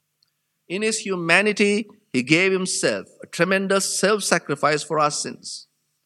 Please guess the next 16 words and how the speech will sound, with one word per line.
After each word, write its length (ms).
While 360
on 140
the 140
earth, 280
he 120
subjected 720
himself 540
to 60
the 120
will 420
of 140
his 180
Father. 380
By 220
his 140
resurrection, 880